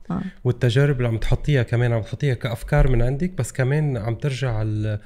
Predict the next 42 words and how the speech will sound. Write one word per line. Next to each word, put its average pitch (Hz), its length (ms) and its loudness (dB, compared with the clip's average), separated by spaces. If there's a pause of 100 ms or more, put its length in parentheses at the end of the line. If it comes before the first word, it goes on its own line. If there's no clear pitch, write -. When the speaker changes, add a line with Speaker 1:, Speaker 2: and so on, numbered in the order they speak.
Speaker 1:
مم. 185 60 4
Speaker 2:
التجارب 131 640 0
الميدانية 113 960 2
م-، 107 140 0
ال-، 104 380 -2
على 107 160 0
الأرض، 127 340 0 (260)
آم، 101 800 -2 (100)
عم 107 120 -2
بتغي-، 117 420 -2
عم 113 100 -2
تغير 117 400 2
لك، 117 140 -2
عم 98 60 -4
تحط - 240 -6
لك 113 160 -2
أهداف 101 380 -2
جديدة. 101 400 -4 (300)
Speaker 1:
مم. 196 80 8
Speaker 2:
يعني 113 280 4
بس 117 440 -4
مثل 113 220 -4
ما 117 100 0
قلتي 117 260 -2
مثلًا 110 680 -2
تجربتك 110 580 -2
مع 101 120 0
عبد 101 120 -4
السلام 110 380 0
الطفل 110 400 -4
اللي، 98 260 -4 (280)
اللي 113 220 4
هو 120 160 8
Speaker 1:
أكيد. 123 100 4
Speaker 2:
أعمى 120 200 4
وشاف 113 380 0
لأول 113 240 2
Speaker 1:
أكيد. 113 100 4
Speaker 2:
مرة 117 280 2
أثر 110 220 -2
فيك. 107 260 -4
Speaker 1:
مم. 170 200 6